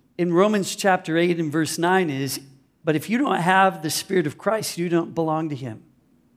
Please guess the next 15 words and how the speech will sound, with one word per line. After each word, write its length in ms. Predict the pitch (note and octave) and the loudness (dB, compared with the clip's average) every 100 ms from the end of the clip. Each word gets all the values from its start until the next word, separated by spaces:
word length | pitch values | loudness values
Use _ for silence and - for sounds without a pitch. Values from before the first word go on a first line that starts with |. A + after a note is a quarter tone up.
| _ _ _ _ - | _ _ _ _ -12
Why 220 | F#3 G#3+ | 2 4
is 260 | C#4 C#4 A#3+ | 4 2 0
it 140 | G3 | -2
in 180 | - F3 | 0 0
the 160 | E3+ D#3+ | 0 0
areas 460 | F3 G3 G3 F3+ | 2 4 2 2
of, 340 | - D#3 C3+ - _ _ _ - | -2 -4 -4 -12 _ _ _ 0
of 340 | D#3 B2 - | 2 0 -6
medicine, 880 | D3+ E3+ G3+ C#4 - B3 B3+ C4+ - - _ _ _ _ _ _ | 0 2 2 0 -2 0 0 -2 -6 -20 _ _ _ _ _ _
finance, 840 | - - F#3 G#3+ A3 G#3 G#3 - | -6 2 2 2 -2 -4 -4 -2
and 160 | D#3+ F3 | 0 0
engineering, 920 | F#3 G#3 G3 F#3 F#3+ G3 C#3+ C3+ C#3 - _ D#3 | 0 -2 0 -2 0 2 0 -2 -8 -14 _ -4
we 160 | G3+ | -2
will 200 | A#3+ G3+ | 0 0
not 440 | D3+ D#3+ F#3+ A3+ | -2 2 4 2